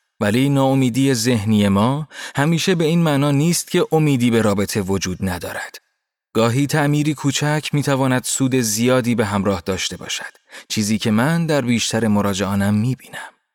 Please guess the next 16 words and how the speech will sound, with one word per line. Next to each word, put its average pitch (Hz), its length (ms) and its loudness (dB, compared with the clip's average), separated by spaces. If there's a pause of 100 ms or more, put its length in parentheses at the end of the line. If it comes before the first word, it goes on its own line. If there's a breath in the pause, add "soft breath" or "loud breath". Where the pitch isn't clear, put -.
(1040)
از 101 160 -4
سوی 170 320 -2
دیگر، 151 460 -2 (320 loud breath)
بعضی‌ها 139 500 2
به 147 100 2
اندازه 131 440 2
کافی 131 520 -2
از 120 200 0
شریکشان 113 640 0
درخواست 110 680 -2
نمی‌کنند. - 800 -4 (580)
آنها 143 280 0
وقتی 147 280 0
وارد 151 320 2
رابطه 117 380 2
می‌شوند، 107 600 0